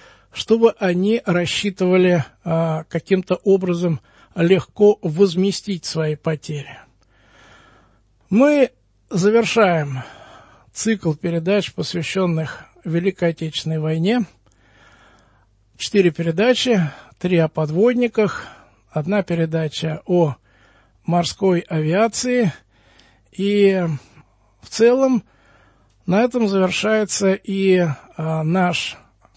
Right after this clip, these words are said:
цикл, тридцать передач, посвященных величайшим победам Отечественного флота на море. Мне хотелось бы подытожить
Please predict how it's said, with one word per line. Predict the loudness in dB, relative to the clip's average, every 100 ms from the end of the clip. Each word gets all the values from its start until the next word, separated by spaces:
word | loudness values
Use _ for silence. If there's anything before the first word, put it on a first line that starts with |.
| _
цикл, | -2 -2 2 0 0 -10 _ _ _ _ _ -4
тридцать | -2 -2 -4 -2
передач, | 0 2 0 0 -2 -10 -14
посвященных | -8 -6 -4 -4 0 2 2 0 -4 -8 -8
величайшим | -4 -4 -2 -2 0 0 -4
победам | 0 -2 2 0 2 2 0 -2 _ _ _ _ _ _ _ _ _
Отечественного | -4 0 0 0 0 0 0
флота | -2 2 2 4 2 2 -2
на | -2 0 2
море. | 2 0 -4 -14 -20 _ _ _ _ _
Мне | -6 -2 0 0 -2 -4
хотелось | -4 -4 -4 -2 -2 -2
бы | -2 -2 -4 _
подытожить | 0 2 2 4 4 4 -2 -16